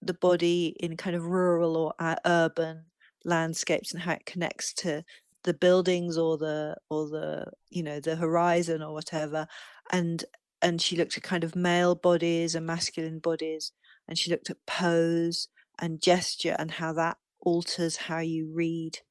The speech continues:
what you're looking at. And it was really just so fascinating. And, yeah, and also that, that these are photographers who, 'cause she got to know them because her husband runs a gallery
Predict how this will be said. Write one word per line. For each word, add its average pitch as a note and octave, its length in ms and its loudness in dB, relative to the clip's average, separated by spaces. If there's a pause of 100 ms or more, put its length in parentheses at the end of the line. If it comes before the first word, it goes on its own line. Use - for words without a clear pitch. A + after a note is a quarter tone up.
(460)
what F3 200 0
you're F3 140 0
looking E3 380 -6
at. - 380 -8 (120)
And E3+ 340 -2
it F#3+ 160 -4
was G#3+ 200 2
really G#3+ 680 0 (160)
just - 280 -2
so A3+ 220 4
fascinating. D#3 920 -6 (500)
And, F#3+ 480 2 (1160)
yeah, G3+ 320 6
and G3 140 0
also G#3+ 420 4
that, F#3 260 0
that - 220 -2
these F#3+ 240 4
are F#3+ 40 -6
photographers F3+ 760 -4
who, F3+ 380 2 (760)
'cause G#3+ 140 6
she A#3+ 180 4
got A#3 200 4
to G#3 120 -2
know G3+ 160 6
them G3 120 2
because F3+ 260 -2
her F#3 160 0
husband F#3 420 0
runs F3+ 180 -2
a F3 60 -2
gallery F3 600 0